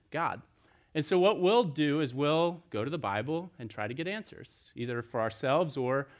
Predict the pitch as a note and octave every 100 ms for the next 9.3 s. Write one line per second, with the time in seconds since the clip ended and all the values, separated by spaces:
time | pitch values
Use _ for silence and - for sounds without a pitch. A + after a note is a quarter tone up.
0 | _ - C#3+ C3+ C#3 C#3+ C#3+ B2+ A2+ G#2
1 | C3+ - C#3 C3 - C3 C3+ - G3 -
2 | - - - _ _ _ _ - C3+ E3
3 | D#3+ A3 D4 F3 F3 E3 D#3+ D#3+ D3 B2
4 | - D#3+ G#3+ F3+ D#3 D3 D3+ D3+ C#3 -
5 | D#3+ D3+ C#3 F#3 A#3 E3 E3 D3+ - C#3+
6 | G3+ A#3+ F#3+ C#3 C3 C3+ G#3+ - C3+ C3+
7 | D3+ C#3 D#3 D3+ B2+ B2+ A#2 A2+ B2+ -
8 | A#2 G#2 - G#2+ G#2 G2+ G#2 - F#3+ E3+
9 | F2 D2 -